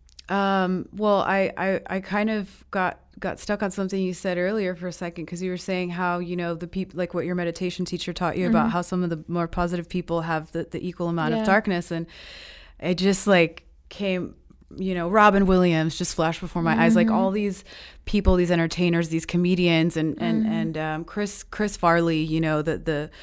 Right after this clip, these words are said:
Speaker 1: big guy who was on Saturday Night Live, who,
Speaker 2: Mm-hmm.
Speaker 1: gosh, he was just so great. And all these really epic,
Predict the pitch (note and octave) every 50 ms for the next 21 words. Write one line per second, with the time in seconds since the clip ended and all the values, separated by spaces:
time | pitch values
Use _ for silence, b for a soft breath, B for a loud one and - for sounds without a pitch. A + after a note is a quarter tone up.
0 | B B B B - A3 G3+ F3+ F#3+ F#3 F3 F#3 F#3 F3+ F3+ E3+ F3 - - G3
1 | F#3 F#3 F#3 F#3 F3 F3 F3 E3 D3+ - - F3 F3 F3 F3 F3+ F#3 F#3+ F#3 F#3
2 | E3+ E3 D#3+ A3+ A3+ A3+ A#3 A#3 G3 E3 E3+ E3+ - - F#3 E3+ F3 F3 F3 -
3 | - - G3 F#3+ - - G3 F#3 F3+ - F3 F3+ F3 F3 F3 E3 D#3+ D#3+ B B
4 | B B B B B B B B - A#3 B3+ C#4 B3 B3+ A#3+ G3+ F#3+ - - A3
5 | C#4 C#4+ C4 A#3+ A3 F#3+ - - _ - - A3 A#3 A3+ - G3+ F#3 F#3 F#3 -
6 | - -